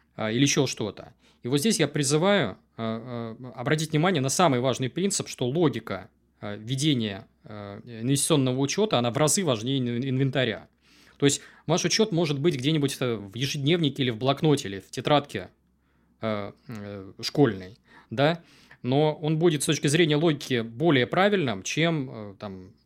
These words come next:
если вы будете вести, э, учёт в каком-то супер навороченном сервисе. Вот эту вот логику каждый, э, для себя должен выстраивать сам. Сегодня я как раз в основном про неё и буду говорить. Но что нам навязывают,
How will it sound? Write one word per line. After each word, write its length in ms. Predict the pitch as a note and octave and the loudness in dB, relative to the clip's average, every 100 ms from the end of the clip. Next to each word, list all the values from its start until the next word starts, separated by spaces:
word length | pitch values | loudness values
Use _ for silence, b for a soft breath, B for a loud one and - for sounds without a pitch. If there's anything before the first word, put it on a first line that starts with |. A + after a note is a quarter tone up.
| _ | _
если 220 | A#2 D3 | -2 0
вы 60 | C3+ | 4
будете 340 | C#3+ C#3+ C3 | 4 4 0
вести, 380 | A#2+ B2+ E3 D3 | -2 -2 0 0
э, 60 | C3+ | 0
учёт 540 | A#2 A2+ B2 - F3 | -2 -8 -4 -2 -2
в 40 | |
каком-то 340 | - C#3+ C#3 A2+ | -2 -2 -2 -2
супер 300 | - D#3 B2+ | -2 -2 -2
навороченном 680 | A2+ A#2+ C#3+ C3+ B2 A#2+ B B B B | 0 0 0 0 -2 -4 B B B B
сервисе. 460 | - D3+ A2 - B2 | 0 0 2 -2 0
Вот 100 | D3+ | 0
эту 120 | D#3 | 0
вот 140 | D#3 | 0
логику 380 | F3+ G#3 D3+ A2 | 2 2 0 -2
каждый, 420 | - E3 C#3+ A#2 | 0 2 2 0
э, 380 | A2+ G#3+ C3+ A2+ | -2 -10 -14 -14
для 160 | G#2+ C3+ | -4 -2
себя 240 | D#3+ D#3+ | 2 0
должен 260 | D#3+ C3+ B2+ | 0 0 0
выстраивать 460 | B2+ C#3+ D3 C#3+ | -2 0 2 2
сам. 320 | - C3+ F2 - _ b b - | 2 0 -2 -8 _ b b -12
Сегодня 320 | A#2+ D#3+ C#3 | -2 2 2
я 80 | B2 | 2
как 120 | A#2+ | 2
раз 160 | C#3+ | 2
в 40 | C3 | 2
основном 320 | - B2+ C#3 | 0 2 2
про 120 | D3 | 2
неё 220 | C3+ A#2+ D3+ | 2 2 0
и 60 | |
буду 240 | C3 C3+ G2 | 0 -4 -6
говорить. 460 | F#2 F#2+ - - _ _ _ _ b b b b b b b - | -10 -12 -16 -20 _ _ _ _ b b b b b b b -2
Но 340 | C3+ E3+ G#2 | 4 4 2
что 180 | - G#3+ | 0 2
нам 140 | G#3 | 4
навязывают, 720 | D#3+ C#3+ F3 E3 D#3+ D#3 D3 | 2 4 2 2 2 2 0